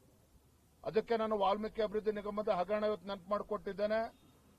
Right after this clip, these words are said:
ಕಾಂಟ್ರಾಕ್ಟರ್ ಅಸೋಸಿಯೇಷನ್ ಪತ್ರ ಏನ್ ಬರೆದಿದ್ದಾರೆ, ಅದನ್ನ ನೆನಪು ಮಾಡಿಕೊಟ್ಟಿದ್ದೇನೆ. ಇವತ್ತೇನು ಬಸವರಾಯ ರೆಡ್ಡಿ ಅವರೇ ಪತ್ರ ಬರೆದಿದ್ದಾರೆ, ಇವೆಲ್ಲವೂ ಕೂಡ ಸಾಕ್ಷಿನೇ. ಹಾಗಾಗಿ ಉಡಾಫೆ ಮಾತುಗಳನ್ನ ಬಿಟ್ಟು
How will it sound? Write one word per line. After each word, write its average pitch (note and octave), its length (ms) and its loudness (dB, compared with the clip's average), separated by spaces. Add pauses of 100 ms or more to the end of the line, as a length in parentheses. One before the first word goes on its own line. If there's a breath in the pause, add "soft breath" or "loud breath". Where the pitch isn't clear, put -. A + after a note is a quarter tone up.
(220)
ಕಾಂಟ್ರಾಕ್ಟರ್ G#3+ 600 2
ಅಸೋಸಿಯೇಷನ್ G#3 640 0
ಪತ್ರ G3+ 280 -2
ಏನ್ A3 160 2
ಬರೆದಿದ್ದಾರೆ, G#3+ 420 2
ಅದನ್ನ G#3 200 2
ನೆನಪು G#3+ 260 -4
ಮಾಡಿಕೊಟ್ಟಿದ್ದೇನೆ. G#3 840 -2 (560)
ಇವತ್ತೇನು G#3 400 0
ಬಸವರಾಯ A3+ 460 6
ರೆಡ್ಡಿ A3+ 240 4
ಅವರೇ A3+ 240 6
ಪತ್ರ G#3+ 300 4
ಬರೆದಿದ್ದಾರೆ, G#3 500 -2
ಇವೆಲ್ಲವೂ G#3 480 2
ಕೂಡ A3 180 -4 (160)
ಸಾಕ್ಷಿನೇ. G3+ 640 0 (1500)
ಹಾಗಾಗಿ F#3+ 380 0
ಉಡಾಫೆ G#3 520 4
ಮಾತುಗಳನ್ನ G#3 640 0
ಬಿಟ್ಟು F3+ 600 0